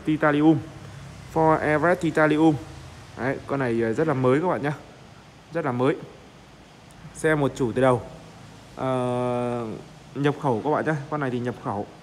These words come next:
Đương nhiên rồi. Ờ, xe này Titanium hai chấm không, bốn, ờ, nhân hai, tức là một cầu chủ động các bạn nhé. Sản xuất năm hai nghìn không trăm mười chín. Xe đang chào một tỷ mốt. Vẫn có thể, ờ, hỗ trợ giá khoảng, ờ, loanh quanh, ờ, ba mươi triệu đồng.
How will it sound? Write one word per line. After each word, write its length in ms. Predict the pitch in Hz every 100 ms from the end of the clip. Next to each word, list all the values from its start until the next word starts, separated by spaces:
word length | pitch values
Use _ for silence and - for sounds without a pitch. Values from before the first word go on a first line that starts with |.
| - -
Đương 200 | - 139
nhiên 180 | 147 143
rồi. 140 | 131 120 87 - - -
Ờ, 160 | 110 120
xe 180 | 151
này 260 | 143 127 123 120
Titanium 460 | 151 151 143 147
hai 120 | 147 143
chấm 160 | 139
không, 280 | - 160 139 147
bốn, 380 | 123 147 185 208
ờ, 300 | 185 165 156 143 - -
nhân 100 | 147
hai, 280 | 156 156 147
tức 80 | 156
là 120 | 135
một 180 | 123 107
cầu 320 | 127 120 107 - - - -
chủ 120 | -
động 160 | 131 -
các 60 | 135
bạn 140 | 113
nhé. 80 | 143
Sản 140 | 123 113
xuất 140 | 156
năm 120 | 165
hai 100 | 151
nghìn 80 | 143
không 20 |
trăm 100 | 139
mười 80 | 127
chín. 260 | 107 135 170 - - - -
Xe 80 | 160
đang 160 | 156 147
chào 160 | 139
một 140 | 123 117
tỷ 100 | 107
mốt. 200 | 110 175 - - - - - - -
Vẫn 260 | 101 147
có 80 | 190
thể, 240 | 185 117
ờ, 220 | 110 107 -
hỗ 120 | 160
trợ 160 | -
giá 340 | 123 127 151 170 147 127
khoảng, 240 | 127 101 101
ờ, 220 | 107 110
loanh 260 | 110 139 143
quanh, 240 | 147 127 110 -
ờ, 220 | 98 95
ba 160 | 110 143
mươi 100 | 143
triệu 120 | 143
đồng. 140 | 120